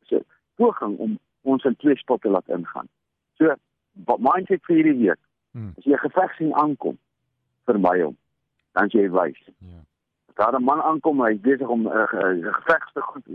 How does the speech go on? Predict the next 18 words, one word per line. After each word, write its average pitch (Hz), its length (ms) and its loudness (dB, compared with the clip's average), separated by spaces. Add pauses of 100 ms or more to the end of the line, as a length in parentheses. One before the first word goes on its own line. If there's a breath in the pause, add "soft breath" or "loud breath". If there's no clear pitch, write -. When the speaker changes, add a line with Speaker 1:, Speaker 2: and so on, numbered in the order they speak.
Speaker 1:
Sê 190 100 2
net 196 200 0
vir 165 100 -4
hom, 160 140 0 (140)
"Weet 165 180 2
jy 185 100 4
wat? 113 160 0 (280)
Dis 135 140 -4
jou 147 180 2
geveg. 113 360 -4 (380)
Ek 127 120 -6
gaan 147 140 0
nie 135 80 2
in 127 80 4
hierdie 110 260 0
geveg - 240 0
inklim 87 380 -4
nie." 73 140 -6